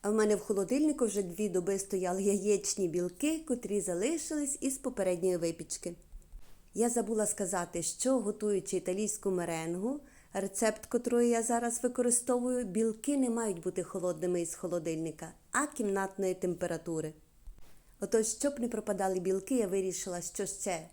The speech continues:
не такий пізній вечір, і за якихось двадцять хвилин я встигну приготувати безе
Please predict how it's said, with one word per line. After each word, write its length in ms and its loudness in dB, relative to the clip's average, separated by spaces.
не 280 2
такий 300 -2
пізній 400 -2
вечір, 380 -4
і 280 0
за 120 0
якихось 440 0
двадцять 400 -2
хвилин 340 0
я 200 0
встигну 500 0
приготувати 720 -4
безе 400 0